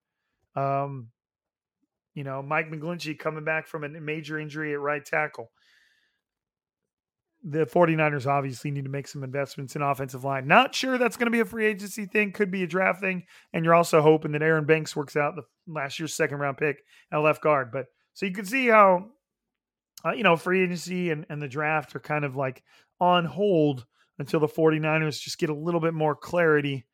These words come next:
They're probably waiting for that first wave of free agency to die down, which it's doing now, so that they don't have to play a premium,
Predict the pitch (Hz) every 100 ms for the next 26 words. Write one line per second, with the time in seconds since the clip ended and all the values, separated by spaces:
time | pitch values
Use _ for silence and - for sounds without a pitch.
0 | _ _ _ 160 156 190 180 175 180 165
1 | 165 165 160 156 151 - 165 156 170 160
2 | 147 - 160 156 151 156 - 143 139 143
3 | 143 147 143 156 175 175 - 220 190 160
4 | 165 143 127 _ _ _ - 165 151 147
5 | 160 156 156 - - 160 143 - _ 196
6 | 190 160 147 131